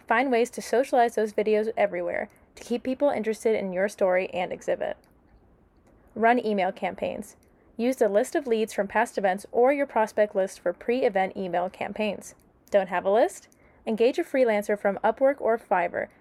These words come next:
to data scrape and create one for you. Email outperforms most other marketing strategies, and it's a promotional workhorse for successful exhibitors. Tease show specials. Exhibitors that offer show specials,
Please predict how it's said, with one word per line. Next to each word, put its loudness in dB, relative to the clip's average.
to -6
data 4
scrape -6
and -4
create 2
one -2
for 0
you. -8
Email 2
outperforms 0
most 2
other 2
marketing 0
strategies, -4
and -2
it's -4
a -4
promotional 0
workhorse 0
for 0
successful -2
exhibitors. -6
Tease 0
show 4
specials. -6
Exhibitors 2
that 0
offer 2
show 2
specials, 0